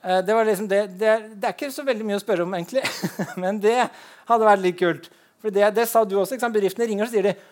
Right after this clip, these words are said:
«Hvordan kan jeg bruke A I nå?» Og så kanskje heller burde stille deg spørsmålet, «Hvorfor skal du egentlig bruke A I? Er det egentlig vits i?» Og jeg er ikke så opptatt av å tjene penger, for jeg er filosof, så jeg har ikke noe forhold til penger, jeg. Så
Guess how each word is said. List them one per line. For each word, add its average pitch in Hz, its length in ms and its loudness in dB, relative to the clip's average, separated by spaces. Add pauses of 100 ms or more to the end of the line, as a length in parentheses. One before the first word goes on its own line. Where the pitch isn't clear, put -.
«Hvordan 269 200 6
kan 254 120 4
jeg 220 120 6
bruke 190 240 4
A 139 160 4
I 143 40 0
nå?» 127 120 0 (1600)
Og 202 120 -6
så 233 80 -8
kanskje 262 220 2
heller 202 140 -4
burde 233 120 -6
stille 220 200 -2
deg 214 80 0
spørsmålet, 185 360 -2 (380)
«Hvorfor 262 260 -10
skal 190 320 0
du 190 80 0
egentlig 180 280 -4
bruke 202 240 -2
A 185 160 4
I? 202 60 -2 (880)
Er 202 200 0
det 226 140 -2
egentlig 208 340 -6
vits 302 160 -8
i?» - 40 -4 (720)
Og 196 140 -8
jeg 226 60 4
er 262 120 2
ikke 233 160 -2
så 226 80 0
opptatt 202 160 -4
av 240 60 0
å 240 80 -2
tjene 247 160 -2
penger, 196 240 -2
for 180 100 -2
jeg 190 60 0
er 190 80 -16
filosof, 269 420 -10
så 233 80 -6
jeg 226 240 -4
har 185 80 -6
ikke - 80 -14
noe 233 120 -10
forhold 214 200 -2
til 226 80 -12
penger, 196 220 -2
jeg. - 880 -10
Så 233 180 -2